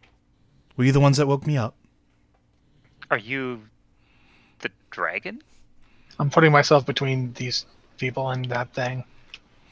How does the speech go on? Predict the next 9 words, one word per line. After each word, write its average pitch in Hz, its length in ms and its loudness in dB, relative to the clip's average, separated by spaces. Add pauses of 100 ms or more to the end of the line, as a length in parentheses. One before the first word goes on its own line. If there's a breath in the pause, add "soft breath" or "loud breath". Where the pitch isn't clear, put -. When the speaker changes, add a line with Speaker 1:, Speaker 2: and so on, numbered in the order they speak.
(1500 soft breath)
Speaker 1:
I 120 220 2
have 127 240 2
been 135 160 4
referred 127 320 2
to - 120 -6
by 107 140 -4
that 110 160 -8
name, 110 200 -4
yes. 113 380 -8